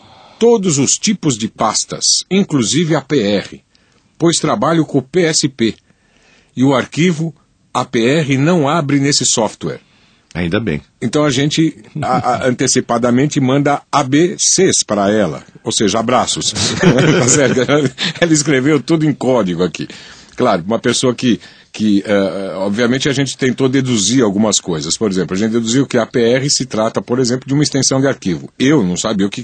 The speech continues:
Speaker 1: do que se tratava. Até porque eu não aplico, eu não trabalho com aplicativo que lida com esse arquivo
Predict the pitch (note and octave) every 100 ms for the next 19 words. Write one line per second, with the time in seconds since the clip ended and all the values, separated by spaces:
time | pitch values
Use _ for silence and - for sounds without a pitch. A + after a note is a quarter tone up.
0 | - G2+ F#2+ - - B2 - D#2 - -
1 | - - - - - - F#2 C3 - E2
2 | F#2+ A2 G#2 A2+ - - G2 F2+ F#2 F#2
3 | A2 F2 A#2 A#2+ F#2+ F#2+ G2+ G#2 F#2+ A2
4 | G#2 - G#2 A2 A2+ G2+ A2+ - G#2 _
5 | - G#2 - - G2+ G#2+ C3+